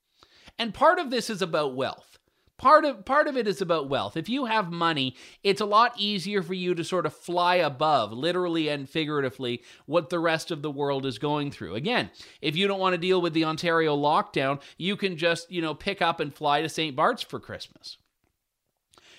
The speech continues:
If you don't want to live with the restrictions on any other number of businesses, you could probably find a way to pay to get it done. But that's the whole point of this, is that if politicians are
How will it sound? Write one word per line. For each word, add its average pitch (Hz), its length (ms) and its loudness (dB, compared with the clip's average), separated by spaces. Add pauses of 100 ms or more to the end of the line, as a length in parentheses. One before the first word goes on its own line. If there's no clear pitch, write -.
(120)
If 156 160 0
you 196 160 2
don't 202 220 2
want 180 260 2
to 175 100 -2
live 170 480 0
with 165 240 -2
the 165 100 -2
restrictions 156 800 -4 (240)
on 156 320 2
any 220 360 0
other 151 200 2
number 131 300 -2
of 120 100 -4
businesses, 135 540 -4
you 277 100 0
could 285 140 -4
probably 233 420 4
find 196 360 -2
a 190 60 4
way 170 200 2
to 165 80 -2
pay 160 460 -4 (220)
to 165 60 -6
get 147 240 -2
it 127 140 -6
done. 143 300 -4 (1500)
But 180 160 2
that's 254 300 2
the 285 120 2
whole 233 160 2
point 262 380 -2
of 156 100 -8
this, 117 220 -6
is 165 140 -4
that 202 120 2
if 202 140 -2
politicians 208 800 -2
are 175 180 4